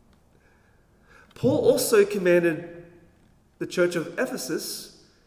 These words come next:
in a church local level, to make every effort to keep the unity of the Spirit through the bond of peace.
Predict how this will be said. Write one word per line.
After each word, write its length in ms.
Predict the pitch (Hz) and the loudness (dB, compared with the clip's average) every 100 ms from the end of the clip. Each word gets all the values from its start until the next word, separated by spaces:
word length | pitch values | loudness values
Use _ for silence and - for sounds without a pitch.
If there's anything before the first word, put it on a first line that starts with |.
| _ _ _ _ _ _ _ | _ _ _ _ _ _ _
in 140 | 208 202 | 0 2
a 80 | |
church 640 | 170 - 202 277 - - - | 2 0 0 0 -2 -8 -4
local 420 | 175 277 349 285 | 0 0 2 2
level, 480 | 156 139 214 - - - - - - | 2 0 -4 -6 -16 -20 -20 -20 -12
to 140 | - | -6
make 320 | 220 240 247 240 - | 0 4 4 0 -6
every 400 | 262 311 302 - | -6 -4 -4 -4
effort 300 | 240 262 - | -6 -6 -4
to 120 | 220 | -6
keep 300 | - 240 233 | -6 -8 -6
the 80 | 208 | -10
unity 580 | 175 220 285 285 262 254 | -6 -4 -4 -4 -2 -2
of 200 | 208 175 | -4 -2
the 80 | 175 | -4
Spirit 920 | - 233 202 120 - - - _ - | -4 -4 -2 -2 -8 -18 -20 _ -12
through 220 | - 196 | -6 -2
the 100 | 185 | -2
bond 460 | - 175 175 170 | -2 -2 -2 -2
of 260 | - 160 - | -6 -8 -12
peace. 640 | - 185 - - - - | -10 -10 -10 -16 -18 -20